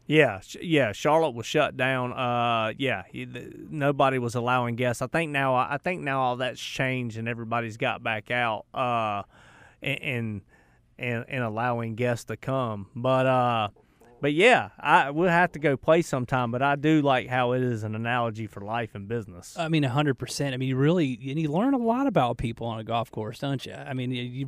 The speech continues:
Speaker 2: you, by your partner and sort of what, what makes them tick.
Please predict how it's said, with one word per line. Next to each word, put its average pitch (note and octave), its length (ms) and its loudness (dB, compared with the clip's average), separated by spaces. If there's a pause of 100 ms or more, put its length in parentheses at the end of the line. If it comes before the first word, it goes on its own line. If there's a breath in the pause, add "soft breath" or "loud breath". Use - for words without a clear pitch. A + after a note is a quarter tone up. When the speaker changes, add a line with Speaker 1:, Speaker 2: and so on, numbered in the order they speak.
(160)
Speaker 2:
you, A#2+ 120 -10
by C3+ 260 0 (120)
your B2+ 140 -4
partner D#3 440 2
and B2 180 0
sort C3 180 -2
of B2 160 -2 (600 soft breath)
what, C#3+ 240 0
what D3 180 0
makes D3+ 240 0
them B2 120 -2
tick. C#3+ 360 0